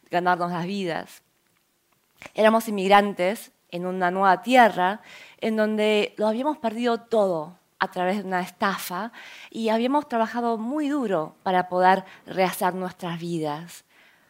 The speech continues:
Por eso no me imaginaba que después de tantos años nuestro hogar seguía siendo Corea.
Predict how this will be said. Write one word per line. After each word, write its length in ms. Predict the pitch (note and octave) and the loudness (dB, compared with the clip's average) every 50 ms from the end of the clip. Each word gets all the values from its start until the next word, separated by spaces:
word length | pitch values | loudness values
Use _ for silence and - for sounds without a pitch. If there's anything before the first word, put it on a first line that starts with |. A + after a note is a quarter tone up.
| _ _ - | _ _ -8
Por 140 | C4 C4+ C#4 | -4 -2 -2
eso 560 | C#4+ C#4 - D#4 D4 C#4 B3+ G#3+ - - _ _ _ _ _ _ - | -2 0 2 4 6 6 4 2 0 -4 _ _ _ _ _ _ -6
no 140 | A#3+ B3+ C#4 | -4 -2 -2
me 80 | F4+ | -2
imaginaba 720 | A4+ A#4 F#4 - - - A3 A#3 A#3+ B3 A3+ G3+ F#3+ F#3 F3+ | -2 -2 -2 -2 -2 -2 4 6 8 8 8 8 6 4 4
que 80 | F#3+ | 0
después 300 | G3 G3 - - C4 D4 | -4 -4 -4 -6 -4 -2
de 60 | C#4+ | -2
tantos 380 | C#4 - C4+ C4+ B3+ A#3+ - - | 0 0 0 0 -2 -6 -2 0
años 640 | A#3+ B3+ C4+ C#4 C#4+ D4 D4 D#4 D4 - - - _ _ _ _ _ _ _ _ _ _ _ - | 0 0 2 0 0 0 0 -2 -4 -6 -14 -16 _ _ _ _ _ _ _ _ _ _ _ -6
nuestro 420 | A3 A3 G#3 - - - G#3 G3 | -4 -4 -4 -6 -6 -4 -2 -2
hogar 420 | F#3+ G#3+ B3 C#4 D#4 D#4+ D4+ A#3+ | 2 4 4 4 4 2 -4 -10
seguía 360 | - - - G#3+ A3+ B3+ A#3+ G#3 | -12 -8 -6 -4 -2 -2 -2 -4
siendo 440 | - B3 B3 B3 A#3+ A3+ G3+ - _ - | -4 -6 -6 -4 -4 -4 -6 -6 _ -12
Corea. 720 | - G#3+ G#3 A3 C#4+ E4+ D#4 G#3 F3 E3 - F#3+ F#3 | -8 -6 -4 -2 -2 -2 0 0 0 -2 -4 -8 -18